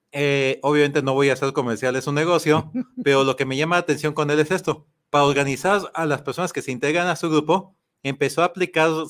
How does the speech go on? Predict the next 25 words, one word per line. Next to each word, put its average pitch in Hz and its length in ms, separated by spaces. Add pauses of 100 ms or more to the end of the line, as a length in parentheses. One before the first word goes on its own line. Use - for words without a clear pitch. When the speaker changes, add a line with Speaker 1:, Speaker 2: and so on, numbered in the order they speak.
Speaker 1:
eh, 135 160
técnicas 147 440
scout. 170 420 (1160)
Eh, 123 100
ut-, 131 160
empezó 143 420
a - 40
aplicar 180 440 (200)
el, 147 260
eh, 131 280 (300)
el 139 180
de 135 180
ponerlos, 160 720
hacer 165 260
un 170 200
signo 180 360
con 160 140
la 143 80
mano 185 380
y 156 80
deci-, 139 280
eh, 143 180
decir, 143 600 (220)
"Es 185 180
que 202 220